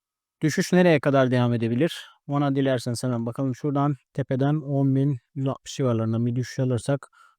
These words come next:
dokuz bin altı yüz civarlarına. Hedefimiz neresi olabilir? Düşüşün arkasından. Şurada dokuz bin yetmişler, dokuz bin yüzler, kabaca dokuz binler civarında bir düşüşün gelme ihtimali yüksek kısada.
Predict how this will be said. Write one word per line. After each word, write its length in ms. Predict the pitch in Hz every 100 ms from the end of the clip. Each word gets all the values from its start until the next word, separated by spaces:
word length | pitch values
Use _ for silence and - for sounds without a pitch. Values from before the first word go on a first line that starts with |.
| -
dokuz 260 | 123 135 127
bin 80 |
altı 280 | 123 120 -
yüz 100 | 123
civarlarına. 640 | 117 110 107 104 107 147 175 _ _ _ _ _ _ -
Hedefimiz 800 | 165 165 - 151 165 - - 165
neresi 360 | 156 143 -
olabilir? 800 | 131 120 113 120 139 - - - 143
Düşüşün 540 | 131 - - 139 139 - -
arkasından. 760 | 123 117 127 - 117 113 135 135 _ _ _ _
Şurada 480 | _ 175 147 143 143
dokuz 380 | 147 - 170 156
bin 280 | 160 165 160
yetmişler, 500 | 156 - - 147 120
dokuz 220 | 147 180
bin 340 | 165 151 156
yüzler, 400 | 156 143 131 143 -
kabaca 340 | 220 214 180
dokuz 300 | 170 160 175
binler 280 | 151 151 139
civarında 340 | 147 143 135 156
bir 100 | 147
düşüşün 320 | 131 156 156
gelme 280 | 151 156 151
ihtimali 380 | 135 127 143
yüksek 440 | 156 139 - 147 -
kısada. 400 | - 123 131